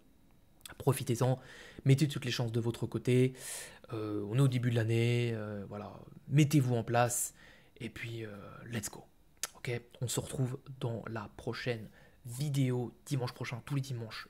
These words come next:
une vidéo, et, euh, où je vous donnerai des petits exercices, tiens, je vous donnerai des petits exercices à, à faire en, à mettre en place pour vous amener à un certain, euh, certain résultat, voilà.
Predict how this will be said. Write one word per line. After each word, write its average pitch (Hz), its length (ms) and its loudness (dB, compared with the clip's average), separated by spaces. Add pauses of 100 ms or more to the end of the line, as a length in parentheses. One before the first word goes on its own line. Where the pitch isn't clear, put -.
une 117 140 -6
vidéo, 107 420 -10 (640)
et, 110 160 -4
euh, 104 80 -4 (840)
où 117 120 -6
je 110 40 -6
vous 113 80 -6
donnerai 120 260 2
des 120 120 -2
petits 175 260 0
exercices, 143 460 0
tiens, 127 260 -6
je 135 60 -16
vous - 80 -20
donnerai 120 200 -6
des 113 120 -10
petits - 200 -6
exercices 123 600 -4 (420)
à, 113 720 -2
à 117 60 -4
faire 135 220 0
en, 110 600 -4
à 107 40 -4
mettre 151 200 0
en 120 60 2
place 131 400 -2 (320)
pour 120 120 -8
vous 113 120 -4
amener 117 200 0
à 127 40 0
un 113 80 -2
certain, 123 460 -6
euh, 104 260 -8
certain - 320 -10
résultat, 104 420 -14
voilà. - 200 -14